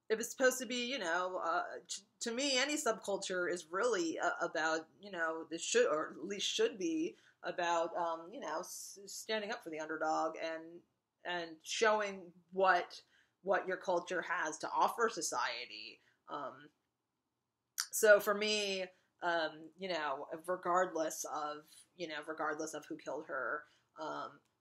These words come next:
just the fa-, the fact that they, um, you know, the fact that they engaged in an abu-, abusive, you know, I think, I feel like they were both abusive to each other. Um,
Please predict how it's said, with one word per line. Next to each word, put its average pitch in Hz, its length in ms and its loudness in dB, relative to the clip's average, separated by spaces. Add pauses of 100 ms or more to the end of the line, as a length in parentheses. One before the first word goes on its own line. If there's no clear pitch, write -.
just 185 260 -2
the 185 80 -2
fa-, 170 300 -6
the 175 80 -4
fact 170 500 0
that 156 320 -4
they, 151 480 -2
um, 143 300 -6 (1300)
you 302 120 -4
know, 156 260 2
the 185 100 2
fact 185 360 2
that 190 140 -8
they 180 260 0
engaged 160 720 -4
in 160 560 -8 (520)
an 185 60 -2
abu-, 175 240 0 (160)
abusive, 185 540 -2 (180)
you 202 100 -4
know, 190 80 2
I 165 60 4
think, 185 220 -8 (100)
I - 40 -6 (120)
feel 170 120 0
like 165 140 0
they 180 120 2
were 165 120 -2
both 156 480 -6
abusive 156 580 -8
to 156 120 -10
each 147 160 -10
other. 139 440 -2 (280)
Um, 151 460 -6